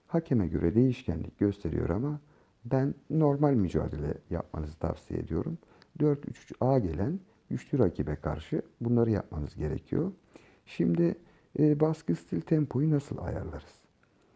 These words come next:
Baskı, stil ve tempoya geldiğimizde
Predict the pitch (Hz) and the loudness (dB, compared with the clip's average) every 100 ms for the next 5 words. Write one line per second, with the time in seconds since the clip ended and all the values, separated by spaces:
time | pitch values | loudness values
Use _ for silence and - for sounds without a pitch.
0 | - - _ _ _ _ - 143 - 185 | -20 -20 _ _ _ _ -4 -2 -4 -8
1 | - - 151 143 143 156 147 139 147 147 | -8 -6 0 0 4 2 4 4 4 4
2 | 139 131 135 131 127 - 147 | 4 4 4 2 0 -2 -2